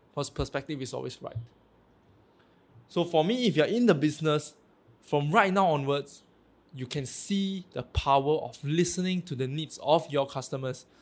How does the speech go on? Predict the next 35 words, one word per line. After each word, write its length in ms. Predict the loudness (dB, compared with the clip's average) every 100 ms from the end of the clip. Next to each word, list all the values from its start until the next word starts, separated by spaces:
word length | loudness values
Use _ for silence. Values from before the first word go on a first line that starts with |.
| _ _ _
You 140 | -4
have 340 | -2 0 -2 0
the 100 | 0
power 640 | 2 6 8 8 4 2
to 180 | -4 -10
listen, 680 | -6 0 0 0 0 -2 -4 _ _
and 120 | -8
you 60 | -8
have 100 | -4
the 100 | -6
power 360 | 0 2 4 2
to 120 | 0 2
add 260 | 2 0
more 280 | 0 4 4
value 440 | 2 0 2 0
to 140 | -2 -2
your 200 | -2 -2
customers 580 | -4 -8 -8 -8 -10 -12
right 300 | 0 2 2
now, 220 | -2 -2
right? 240 | 0 -2 -4 -18 -6
This 180 | -4 -2
is, 260 | -4 -6 -12 _ _ _ _ _ _ _ _ 0
there's 260 | 0 2
no 240 | 4 4 4
better 520 | 4 4 6 4 2
time 400 | 4 4 4 2
and 160 | -4
there's 180 | -4 -4
no 120 | -4
better 360 | -4 -4 -2 -2
chance 300 | -2 -2 -4
than 300 | -2 -4 -4 -6
this 240 | -6 -6
moment, 480 | -4 -4 -2 -4 -6